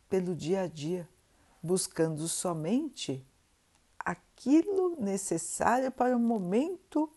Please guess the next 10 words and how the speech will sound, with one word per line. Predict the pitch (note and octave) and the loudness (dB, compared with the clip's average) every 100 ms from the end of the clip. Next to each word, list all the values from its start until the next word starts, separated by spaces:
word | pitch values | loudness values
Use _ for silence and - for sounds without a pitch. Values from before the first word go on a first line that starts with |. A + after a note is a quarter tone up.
| _ _ _ _ _ _ _ _ _ _ | _ _ _ _ _ _ _ _ _ _
que | - | -2
estávamos | A3 A3 G3 F#3 F3+ F#3+ E3+ | -2 0 -2 -2 -2 -2 -4
vivendo, | F3 G3+ E3+ C3+ C#3 C3+ C#3 - _ _ _ - _ _ - | -2 -2 0 -2 -2 -10 -14 -16 _ _ _ -20 _ _ -16
sem | - - A#3 A#3+ | -10 2 6 6
nos | G#3 F3+ - | 4 0 -6
preocuparmos | - D#3+ D#3 D3 C#3 D3 C#3+ C#3+ C3 - | -6 -4 -4 -4 -2 2 2 0 -6 -4
com | D3 | -2
a | C#3 | -2
nossa | C#3 C#3+ - C3+ | -4 -6 -4 -6
evolução, | C3 C3+ B2 - - D3+ G#3+ | -2 -4 -4 -8 -4 -2 -2